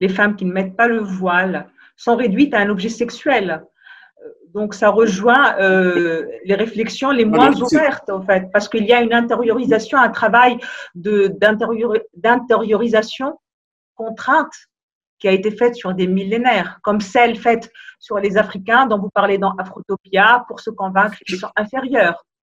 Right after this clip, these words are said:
Speaker 2: Je vais revenir sur le texte, mais si j'ai, mes souvenirs sont bons, je pense qu'il y a une série,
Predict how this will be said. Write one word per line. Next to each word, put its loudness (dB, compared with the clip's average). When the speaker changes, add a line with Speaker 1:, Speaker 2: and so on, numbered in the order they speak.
Speaker 2:
Je -2
vais 4
revenir 2
sur 0
le 4
texte, 0
mais 6
si -4
j'ai, 4
mes 4
souvenirs -2
sont -4
bons, -2
je -6
pense -8
qu'il -4
y 0
a 2
une 0
série, -2